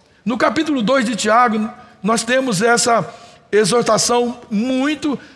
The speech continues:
valiosa, né, sobre as obras. "De que adianta, meus irmãos, alguém dizer que tem fé se não tem obras?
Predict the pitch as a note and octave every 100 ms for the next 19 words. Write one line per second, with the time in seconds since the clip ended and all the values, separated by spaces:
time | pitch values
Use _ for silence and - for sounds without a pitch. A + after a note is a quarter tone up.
0 | _ D#3 G#3 A#3+ A3 A3 A#3+ A3+ E3+ F3+
1 | G#3+ F#3+ G#3 G3+ G#3+ D#3 G#3+ A#3 D#3 B2+
2 | - - - - - F#3+ C4 C#4 G#3 C4+
3 | C#4+ G#3+ G3 G3 C4+ G3+ A#3 G3 A3 A#3
4 | F3 - - - - G#3 A#3 C4 B3+ G3
5 | A#3 G#3+ A#3+ A3 - D#3+ D#3+ - - -
6 | A3 E3+ D#3 D#3 G3+ E3 C3 A2 -